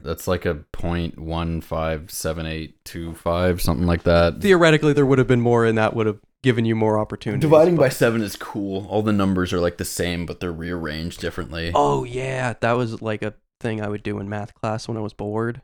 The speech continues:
Speaker 1: You wouldn't just
Speaker 2: Is
Speaker 1: write boobies on the calculator and then flip it upside down?
Speaker 2: Well, it can only last you for so long.
Speaker 1: Um, so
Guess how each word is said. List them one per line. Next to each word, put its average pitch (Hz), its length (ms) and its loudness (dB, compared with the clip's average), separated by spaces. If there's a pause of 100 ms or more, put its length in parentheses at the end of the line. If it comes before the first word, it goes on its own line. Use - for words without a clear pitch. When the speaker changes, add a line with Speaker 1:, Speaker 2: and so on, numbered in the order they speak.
(140)
Speaker 1:
You 101 100 -2
wouldn't 104 220 2
just 95 100 0
Speaker 2:
Is 104 60 -8
Speaker 1:
write 85 340 0
boobies 92 400 0
on 90 120 -2
the 82 60 -6
calculator 92 640 -2
and 92 100 0
then 87 140 -4
flip - 220 -8
it 92 60 -4
upside 85 360 -6
down? 85 400 -4 (220)
Speaker 2:
Well, - 320 0 (600)
it - 40 -6
can 131 40 -2
only 107 380 -4
last 131 340 0
you 110 60 -8
for - 80 -10
so - 260 -8
long. 117 440 -2
Speaker 1:
Um, 90 560 2 (880)
so 110 400 4